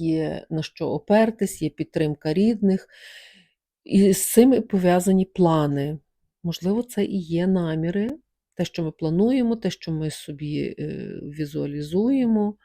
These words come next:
те, що ми хочемо, наші думки, наші плани, наша перспектива.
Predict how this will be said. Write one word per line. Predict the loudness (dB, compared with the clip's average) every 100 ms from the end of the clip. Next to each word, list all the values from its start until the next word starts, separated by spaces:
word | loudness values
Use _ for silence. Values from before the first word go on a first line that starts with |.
| _ _ _
те, | -8
що | -6 -4
ми | -4
хочемо, | -4 -2 0 0 0 0 0 -2 -8 _ _ _ _ _ _ _ _ _ _
наші | 0 0 0 -2
думки, | -2 -2 2 4 4 2
наші | -2 -6 -8
плани, | -2 0 2 2
наша | 0 0 -2
перспектива. | -4 -6 -4 -8 -4 -2 0 -2